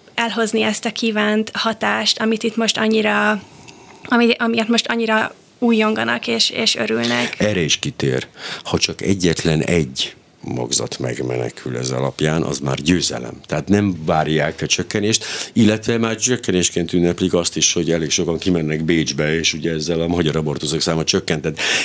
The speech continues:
Speaker 2: eh, az, hogy csalódni fog, nem, ez a, ez a típus nem csalódik soha. Neki mindig igaza van. És mindig igazolja őt a jelen, meg a jövő.
Speaker 1: Igen, az ilyen, öm, az ilyen meglátásokkal és az ilyen borzasztó erős,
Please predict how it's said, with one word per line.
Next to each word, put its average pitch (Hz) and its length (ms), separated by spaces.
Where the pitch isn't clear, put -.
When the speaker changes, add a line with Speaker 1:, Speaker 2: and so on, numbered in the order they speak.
Speaker 2:
eh, 90 360
az, 107 200
hogy 139 100
csalódni 104 480
fog, 101 200
nem, 92 280
ez 92 200
a, - 100
ez 98 140
a 92 60
típus - 300
nem - 140
csalódik 67 420
soha. 69 260
Neki 78 240
mindig 104 240
igaza 76 320
van. 67 200
És - 140
mindig 92 240
igazolja 69 480
őt 69 200
a 71 100
jelen, 65 340
meg 62 180
a 67 60
jövő. 62 360
Speaker 1:
Igen, 262 340
az 254 200
ilyen, 311 400
öm, 233 480
az 240 140
ilyen 277 220
meglátásokkal 240 760
és 233 120
az 233 120
ilyen 247 260
borzasztó 240 640
erős, 220 600